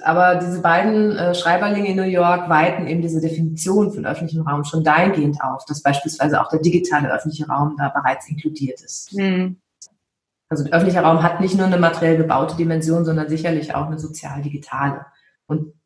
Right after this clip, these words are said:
Speaker 1: die sind nicht als nebeneinander stehend, das, äh, war so der Grundtenor der, der, der Re-, Rezensionen in den achtziger, neunzigern, dass das eine das andere überlagert oder ersetzt, sondern die sind eigentlich,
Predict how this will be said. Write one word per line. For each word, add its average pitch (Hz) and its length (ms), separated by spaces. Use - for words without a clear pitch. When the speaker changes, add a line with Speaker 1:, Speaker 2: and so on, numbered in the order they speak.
Speaker 1:
die 156 360
sind 202 280
nicht - 360
als 180 180
nebeneinander 196 520
stehend, 196 440
das, - 300
äh, - 220
war 156 200
so 160 140
der 151 160
Grundtenor 160 600
der, 143 280
der, - 440
der - 200
Re-, 156 140
Rezensionen 160 880
in - 260
den 160 100
achtziger, - 420
neunzigern, 185 720
dass - 200
das - 140
eine 165 260
das 165 200
andere 160 280
überlagert 147 560
oder 143 120
ersetzt, 143 420
sondern 165 260
die 170 260
sind 180 140
eigentlich, - 380